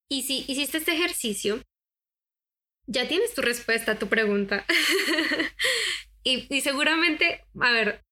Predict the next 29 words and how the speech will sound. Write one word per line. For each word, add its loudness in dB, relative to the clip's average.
¿por 0
qué, 4
por 0
qué 0
este 0
ejercicio 0
a 0
veces 0
cuesta 0
y -2
por 0
qué 0
no 2
lo 2
queremos 0
hacer, 2
aunque 0
sabemos 0
que -2
podemos 0
hacerlo 2
y -4
que -2
está -2
a 2
la 2
mano 2
para 4
hacerlo? 2